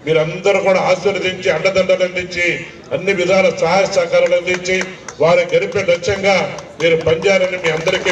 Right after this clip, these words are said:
పిలుపునిస్తూ, మీ అందరూ కూడా మనం చేస్తా ఉన్నాం. ఎక్కడ ఎప్పుడు ఏ చిన్న పొరపాటు చేసినా దానికి మనం భారీ మూల్యం చెల్లించుకోవాల్సినటువంటి అవసరం ఉంది. కాబట్టి ఎవ్వరు కూడా అశ్రద్ధ చేయకుండా, అలక్ష్యం చేయకుండా,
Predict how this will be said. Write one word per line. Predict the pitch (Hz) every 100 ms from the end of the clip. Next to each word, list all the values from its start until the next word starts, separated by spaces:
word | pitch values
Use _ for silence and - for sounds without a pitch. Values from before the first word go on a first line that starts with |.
| -
పిలుపునిస్తూ, | 170 190 185 180 202 196 196 - - -
మీ | 147 165
అందరూ | 190 202 202
కూడా | 196 185
మనం | 165 185
చేస్తా | 185 165 175 165
ఉన్నాం. | - - - - - 170
ఎక్కడ | 165 - 196 185 185 180
ఎప్పుడు | - 196 160 185
ఏ | 185 180
చిన్న | 185 190 185
పొరపాటు | 185 180 180 170
చేసినా | 175 180 185 196 - - - - 156
దానికి | 180 185 185 190 170 - - - 151
మనం | 170 160 151
భారీ | 185 202 196
మూల్యం | 170 190 180
చెల్లించుకోవాల్సినటువంటి | 180 180 - 185 180 180 170 170 156
అవసరం | 160 175 156
ఉంది. | 139 - - - -
కాబట్టి | 165 170 190 190 165 175
ఎవ్వరు | 170 196 196
కూడా | 190 180 - 156
అశ్రద్ధ | - 185 180 180
చేయకుండా, | 175 175 175 175 185 - - - 127
అలక్ష్యం | 165 196 214 190
చేయకుండా, | 180 180 180 185